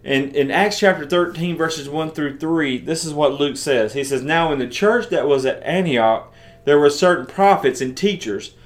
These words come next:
And he's gonna give us five names. He says, "Barnabas, Simeon, who is called Niger,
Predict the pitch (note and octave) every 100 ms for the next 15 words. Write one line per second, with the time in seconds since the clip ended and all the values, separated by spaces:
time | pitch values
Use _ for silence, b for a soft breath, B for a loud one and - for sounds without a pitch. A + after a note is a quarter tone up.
0 | b b B2 E3+ F3 G3 E3+ F3+ D3+ -
1 | D#3+ D#3+ E3+ D#3+ D3 A2 G2+ C3 B2+ A#2
2 | A2+ D#3 F3+ D#3+ G#2 G2 - - b b
3 | b - - F3+ F#3 C3+ A#2+ B2+ C#3+ C3
4 | - C#3+ C#3 C3+ D#3+ E3 A2+ G#2+